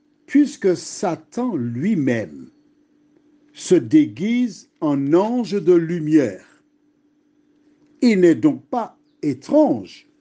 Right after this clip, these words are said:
que ces ministres aussi se déguisent en ministres de justice. Leur fin sera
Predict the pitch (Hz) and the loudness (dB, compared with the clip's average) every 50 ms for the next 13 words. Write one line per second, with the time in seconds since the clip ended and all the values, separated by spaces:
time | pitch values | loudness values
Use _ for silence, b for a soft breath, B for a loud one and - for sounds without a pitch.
0 | _ _ _ _ _ _ _ _ _ _ _ _ _ - - 156 147 - - 165 | _ _ _ _ _ _ _ _ _ _ _ _ _ 0 0 0 0 2 0 0
1 | 151 135 143 151 165 165 175 233 262 - - - _ _ _ - 190 170 151 - | 0 2 2 2 2 2 2 0 -2 -2 -4 -10 _ _ _ 2 4 4 4 2
2 | - - - - - 233 269 285 - _ _ _ _ _ _ _ _ _ _ _ | -2 -8 -10 -6 -4 -4 -4 -4 -6 _ _ _ _ _ _ _ _ _ _ _
3 | _ _ _ _ _ - - - 170 156 135 117 147 143 123 113 120 170 214 226 | _ _ _ _ _ -18 -2 0 0 2 2 4 2 2 2 0 -4 -4 -2 -2
4 | 226 226 202 165 143 - - - 156 135 131 131 131 143 156 170 170 170 185 226 | -2 -2 -2 -6 -10 -14 -10 -8 -4 -4 -4 -4 -4 -2 0 0 0 0 2 0
5 | 254 226 - - - 170 151 123 127 139 127 113 101 98 110 196 226 - - - | 0 -2 -4 -4 -2 -2 0 0 0 0 -2 -2 -4 -6 -6 -6 -6 -6 -10 -8
6 | _ - 277 - - - - - _ _ _ _ _ _ _ _ _ _ _ _ | _ -2 -2 -2 -4 -8 -16 -18 _ _ _ _ _ _ _ _ _ _ _ _
7 | _ _ _ _ _ _ _ _ _ 147 156 196 220 202 180 - - - - - | _ _ _ _ _ _ _ _ _ 2 4 4 4 2 0 -6 -14 -16 -4 0
8 | 330 330 294 302 - - 208 175 135 123 123 117 117 110 - | 2 2 2 0 -2 -2 -2 -2 -2 -2 -4 -4 -4 -6 -10